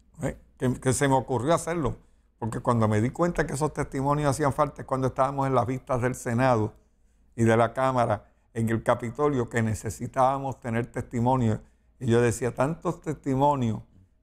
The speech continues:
que hay y, y yo no tengo ninguno. Pero ¿tú sabes qué? Que aparecieron solitos la gente allí al Capitolio a dar testimonio, ellos por su cuenta también. Se enteraron de lo que estaba pasando, se indignaron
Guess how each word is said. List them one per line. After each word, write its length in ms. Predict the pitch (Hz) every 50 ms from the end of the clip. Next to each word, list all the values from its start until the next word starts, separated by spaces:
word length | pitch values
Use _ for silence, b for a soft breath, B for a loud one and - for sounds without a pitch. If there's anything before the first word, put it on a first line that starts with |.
| _ _ _
que 180 | - 120 120
hay 420 | 127 139 147 139 127 120 117 - - _ _ _ _ _ _
y, 360 | 131 117 117 117 127 - 120
y 60 | 117 107
yo 100 | 123 139
no 140 | 156 160 -
tengo 260 | 156 165 165 160 156
ninguno. 520 | 156 147 139 151 185 185 156 117 107 - _ _ _ _ _ _ _ _
Pero 220 | - 117 117 107
¿tú 100 | - 131
sabes 260 | 123 170 185 185 165 -
qué? 300 | - 196 180 147 113 - _ _ _ _ _ _
Que 120 | - 143
aparecieron 600 | 127 - - 127 120 117 - - 139 135 156 165
solitos 560 | - - 151 135 131 135 156 156 - 151 135
la 120 | 131 117 107
gente 280 | 123 143 143 - 143
allí 220 | 127 117 117 135 143
al 140 | 139 123 -
Capitolio 720 | - 120 113 - 110 - - 139 143 143 135 123 - -
a 100 | 117 107
dar 200 | 107 127 139 135
testimonio, 680 | - - 135 - - - 120 110 117 139 143 131 117 127
ellos 160 | 139 151 143 -
por 180 | - 160 123
su 200 | 104 - 117 113
cuenta 380 | - 123 143 190 208 196 151 131
también. 480 | - 127 113 113 110 117 110 101 104 - _ _ _ _ _ _ _ _ _ _ _ _ _ _ -
Se 160 | 123 - 135
enteraron 560 | 123 113 - - 123 120 131 160 190 202 196
de 60 | 190 185
lo 80 | 180 160
que 80 | 160
estaba 320 | 139 - 160 160 165 160 -
pasando, 400 | 143 127 - 156 165 160 147 -
se 140 | - 160 151
indignaron 840 | 147 139 135 139 131 127 127 127 139 156 180 202 175 131 110 95